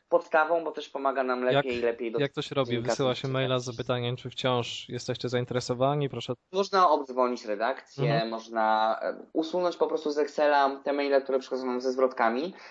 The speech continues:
Speaker 1: a można wykorzystać też C R M-y typu Prowly, które automatycznie będą podawać listę odrzuconych adresów.
Speaker 2: E, jasne, jasne. A o Prowly to jeszcze ch-, porozmawiamy na
Speaker 1: Ach,
Speaker 2: samym
Speaker 1: to tam
Speaker 2: końcu.
Speaker 1: przy okazji, przy okazji to się wytnie.
Speaker 2: Nie, nie, nie,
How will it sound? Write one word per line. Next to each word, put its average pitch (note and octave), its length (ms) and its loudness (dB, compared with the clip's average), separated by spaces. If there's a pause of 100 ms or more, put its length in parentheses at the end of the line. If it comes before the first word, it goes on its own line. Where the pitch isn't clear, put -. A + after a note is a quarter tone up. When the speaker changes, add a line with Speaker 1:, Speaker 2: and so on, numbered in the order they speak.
Speaker 1:
a - 80 2
można E3 240 4
wykorzystać D3 540 -6
też C3 120 -6
C - 200 -4
R C3+ 120 6
M-y C3+ 220 0
typu B2+ 260 -8
Prowly, C#3 480 0
które C3 220 -4
automatycznie B2 540 -6
będą A2+ 180 -6
podawać A2+ 380 -4
listę A2 220 -8
odrzuconych G#2+ 440 -8
adresów. F#2+ 460 -8 (920)
Speaker 2:
E, B2 280 0
jasne, B2+ 720 -2 (140)
jasne. C3 400 -4
A C3 60 -2
o B2+ 60 -4
Prowly C#3+ 340 2
to C#3 100 -4
jeszcze C3 200 -6
ch-, - 60 -18 (800)
porozmawiamy C3 500 0
na C#4+ 80 6
Speaker 1:
Ach, C4+ 120 8
Speaker 2:
samym B2+ 200 0
Speaker 1:
to - 60 -18
tam D#3 200 2
Speaker 2:
końcu. C3 220 -2
Speaker 1:
przy F3 120 6
okazji, F#3+ 480 4
przy F#3 180 0
okazji E3 420 2
to C#3 100 -6
się C3+ 120 -6
wytnie. A2 380 -8
Speaker 2:
Nie, G#3+ 360 4
nie, F#3 200 4
nie, F#3 140 4